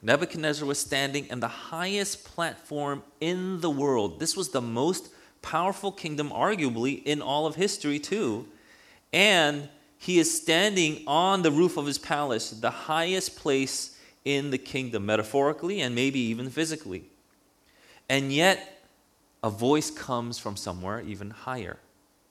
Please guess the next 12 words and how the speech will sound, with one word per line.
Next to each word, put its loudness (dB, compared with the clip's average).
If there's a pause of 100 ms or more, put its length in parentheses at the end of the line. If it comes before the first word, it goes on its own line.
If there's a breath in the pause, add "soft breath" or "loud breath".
(280 loud breath)
And 4
the 6
voice 6
says 0
that 2
he -2
would 2
be -2
driven 0
from -4
the -2
kingdom, -2